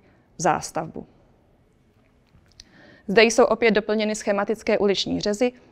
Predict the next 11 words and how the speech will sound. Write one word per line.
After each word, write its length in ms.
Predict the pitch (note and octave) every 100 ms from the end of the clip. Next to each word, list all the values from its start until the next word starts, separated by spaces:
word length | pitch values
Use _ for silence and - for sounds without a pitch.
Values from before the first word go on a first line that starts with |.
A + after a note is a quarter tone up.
| _ _ -
na 100 | G3
kterých 400 | - G#3+ G#3 F#3
je 120 | E3+
vidět 380 | F#3+ G#3+ A3 G#3
různé 360 | G#3 G#3+ G3
vedení 340 | F#3+ F#3+ F#3+ F#3
tramvaje 440 | F3+ F3+ F#3 F#3
v 60 | F#3
průběhu 380 | F#3 F3+ F3+
Kamícké 540 | - E3+ E3+ - E3+ E3
ulice. 380 | E3 E3 -